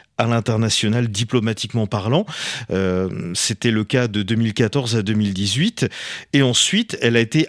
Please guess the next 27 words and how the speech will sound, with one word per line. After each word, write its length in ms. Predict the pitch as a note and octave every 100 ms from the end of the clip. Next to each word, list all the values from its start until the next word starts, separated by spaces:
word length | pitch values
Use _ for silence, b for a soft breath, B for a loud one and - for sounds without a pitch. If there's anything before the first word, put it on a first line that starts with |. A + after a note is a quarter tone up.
| -
avant 340 | D3 C#3 D#3+
d'être 300 | A#2 G#2 -
ministre 320 | A2 A#2+ G#2
de 40 | G#2+
la 80 | G2+
Culture, 600 | - G#2 - F3+ A#3+ C3+
dans 420 | G#2 G#2+ G#2 G2+
les 120 | G2
dernières 480 | G2+ F#2+ A2 G2 -
années, 240 | G#2+ D#3
conseillère, 720 | F#3+ G3 F3+ - A#2 C3+ G#3+ F3 B B B B
justement, 800 | B2 - B2+ B2 E3+ A#3 F#3+ A2
euh, 240 | G#2 G#2
au 100 | A2+
niveau 240 | A2+ A2
de 80 | C#3+
la 140 | G#2 G2+
culture 420 | - E3+ - E3+
et 60 |
la 100 | A2
communication 760 | G#2+ D3+ C3 B2 G#2+ G2+ - D3+
à 40 |
l'Élysée, 480 | G#2+ G#2 G2 A#2+ F#3+ B B B
entre 300 | - A2 -
deux 100 | G#2+
mille 180 | A2 G#2
dix-neuf 520 | F#2+ G2+ G#2 C#3 -